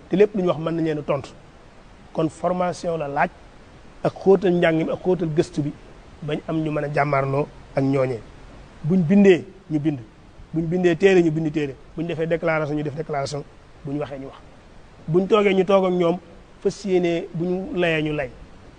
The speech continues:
ba kere ñuy gis ku ci yey morom ji. Loola yoon la woo xam ne ni yàgg na ci lislaam ñu yàgg koo jëfandikoo ñu ko daan tudde munaaza.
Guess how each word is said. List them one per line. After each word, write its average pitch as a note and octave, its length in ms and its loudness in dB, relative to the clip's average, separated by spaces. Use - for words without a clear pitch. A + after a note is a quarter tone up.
ba D#3 100 -8
kere D#3+ 180 -2
ñuy D3 180 -2
gis - 280 -8
ku D3+ 80 -8
ci D3+ 80 -8
yey D3 200 -4
morom B2+ 200 -10
ji. A2+ 120 -20
Loola C#3+ 260 2
yoon E3 180 2
la E3 80 4
woo D#3 120 2
xam D#3+ 140 -2
ne D#3 80 0
ni D3+ 120 0
yàgg E3 220 0
na D#3+ 80 -4
ci E3 60 -8
lislaam D3+ 340 -6
ñu D3+ 80 0
yàgg D3+ 160 -4
koo D3+ 100 -6
jëfandikoo C#3+ 420 -4
ñu C#3+ 60 0
ko D3+ 60 0
daan C#3+ 140 2
tudde C#3+ 160 -8
munaaza. C#3 380 -10